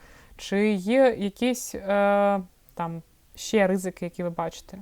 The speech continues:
М, можна домовитись відразу проговорити план, що буде, якщо ви не встигнете по часу, чи можна буде зробити додаткову зустріч,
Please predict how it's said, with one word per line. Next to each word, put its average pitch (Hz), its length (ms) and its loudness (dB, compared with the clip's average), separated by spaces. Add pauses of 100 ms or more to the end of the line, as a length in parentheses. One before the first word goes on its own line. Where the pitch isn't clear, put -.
(1040)
М, 214 460 4 (1400)
можна 262 340 0
домовитись 262 460 2
відразу 226 320 0
проговорити 214 480 0
план, 214 280 2
що 214 140 -6
буде, 208 220 -2
якщо 220 200 -4
ви 208 80 0
не 208 80 2
встигнете 208 440 -4
по - 140 -12
часу, - 340 -12
чи - 140 -12
можна 208 280 -4
буде 196 240 -6
зробити 196 320 -8
додаткову 190 540 -6
зустріч, 170 580 -14